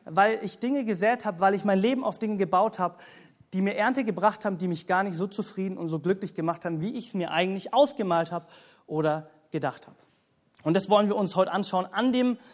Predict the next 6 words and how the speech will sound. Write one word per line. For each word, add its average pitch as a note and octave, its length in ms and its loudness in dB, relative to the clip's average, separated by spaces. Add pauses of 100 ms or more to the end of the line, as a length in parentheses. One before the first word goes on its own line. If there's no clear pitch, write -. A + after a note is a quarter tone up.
(360)
Beispiel, A#3+ 440 6
an A3 140 4
dieser A#3+ 180 6
Person F#3 400 -2
Paulus, D#3+ 500 -2
okay? G#3+ 280 2